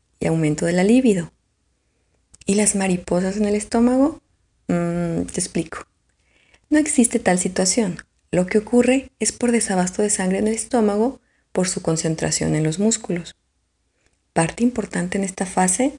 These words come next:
son los besos. Y te voy a decir que en un beso de diez segundos se intercambian hormonas sexuales, enzimas, material genético y ochenta billones de bacterias. ¿Qué tal?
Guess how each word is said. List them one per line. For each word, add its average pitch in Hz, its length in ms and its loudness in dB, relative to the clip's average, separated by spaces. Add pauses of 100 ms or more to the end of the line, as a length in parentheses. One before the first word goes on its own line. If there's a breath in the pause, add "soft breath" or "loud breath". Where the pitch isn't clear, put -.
(380)
son 202 240 2
los 165 140 2
besos. - 460 0 (840 soft breath)
Y 175 100 0
te 160 240 6
voy 147 260 4
a 180 60 4
decir 240 440 2 (320)
que 165 460 0 (180)
en 202 160 6
un 262 160 10
beso 202 380 0 (120)
de 151 100 2
diez 160 160 0
segundos 226 640 4 (540 soft breath)
se - 160 2
intercambian 226 720 4
hormonas 196 680 2
sexuales, 180 800 0 (360)
enzimas, 226 920 2 (160)
material 190 480 0
genético 214 880 -2 (480 soft breath)
y 190 80 0
ochenta 208 480 2
billones 180 400 6
de 170 80 4
bacterias. 156 800 0 (340)
¿Qué 160 240 6
tal? 147 680 -2